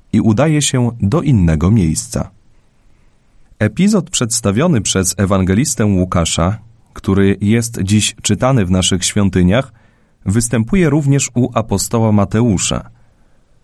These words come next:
Nie ma tu konkretnego umiejscowienia geograficznego. Wiemy tylko, że Chrystus udaje się w kierunku Jerozolimy i po drodze spotyka trzy osoby.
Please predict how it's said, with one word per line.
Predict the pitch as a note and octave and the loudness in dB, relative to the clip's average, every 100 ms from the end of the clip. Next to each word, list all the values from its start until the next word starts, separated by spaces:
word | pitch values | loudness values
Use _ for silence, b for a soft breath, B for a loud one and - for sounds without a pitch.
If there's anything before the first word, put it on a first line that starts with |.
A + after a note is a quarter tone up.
| _ _ A2 | _ _ 0
Nie | A#2+ D#3 | 2 2
ma | C#3+ | 0
tu | C#3 | -2
konkretnego | A#2+ C3 A#2 A#2+ B2+ A#2+ A#2+ | 0 -2 -2 -4 -2 -2 -2
umiejscowienia | A#2+ A2+ A2 G#2+ - G2 C3 G2 | 0 2 2 0 -2 0 2 2
geograficznego. | F2 F2+ E2+ F2+ F2+ E2+ - F#2 D#2+ G2+ A2+ b b b b b - | 2 0 0 -2 -2 -4 -2 -2 0 -2 -4 b b b b b -4
Wiemy | G#2+ B2+ A#2 | 0 0 0
tylko, | D#3+ F3 F#2+ F#2+ A#2+ - _ - | -2 -2 0 -2 -2 -12 _ -2
że | G2 | -2
Chrystus | G#2+ D3+ D#3+ D#3+ C#3+ - | 0 -2 -2 -2 -4 -2
udaje | A2 A#2+ C3+ B2+ | -2 2 2 0
się | - A2 | 0 -2
w | - | -2
kierunku | G#2+ A#2+ C3+ - | 0 0 0 0
Jerozolimy | A2 G#2+ G2 F#2+ G2+ G#2+ B2 F3 b b b b b - | 2 2 2 0 2 4 2 -2 b b b b b -6
i | A2+ | -2
po | G#2+ | 0
drodze | G2+ D3 C3+ C#3 | 0 0 0 -2
spotyka | - D3+ - C3+ A#2 | -2 -2 -2 -2 -2
trzy | A#2 - G2+ - | -2 -2 0 0
osoby. | F#2+ F#2 F2+ D#2 D2+ | -2 0 0 0 -2